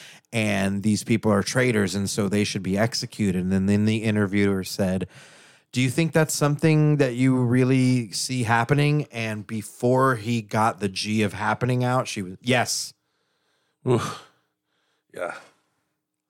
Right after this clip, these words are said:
Speaker 1: Yeah, yeah,
Speaker 2: Yeah.
Speaker 1: yeah.
Speaker 2: No,
Speaker 1: Yeah,
Speaker 2: they,
Speaker 1: yeah, yeah.
Speaker 2: they want it. Yeah. They want, they want, like, public assassinations and shit, like, firing range. They want all that stuff.
Speaker 1: What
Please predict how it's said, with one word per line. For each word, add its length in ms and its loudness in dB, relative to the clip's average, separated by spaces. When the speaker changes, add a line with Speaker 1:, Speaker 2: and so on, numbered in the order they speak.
Speaker 1:
Yeah, 180 2
yeah, 180 0
Speaker 2:
Yeah. 60 -
Speaker 1:
yeah. 240 0
Speaker 2:
No, 120 4
Speaker 1:
Yeah, 100 4
Speaker 2:
they, 180 4
Speaker 1:
yeah, 120 6
yeah. 160 0
Speaker 2:
they 80 4
want 220 4
it. 80 -2
Yeah. 300 0
They 160 0
want, 400 2
they 100 0
want, 400 0
like, 160 -8
public 460 -2
assassinations 800 -4
and 160 -6
shit, 260 -2
like, 260 -6
firing 420 -2
range. 320 -2
They 80 -4
want 160 -2
all 140 -4
that 160 -8
stuff. 380 -12
Speaker 1:
What 340 0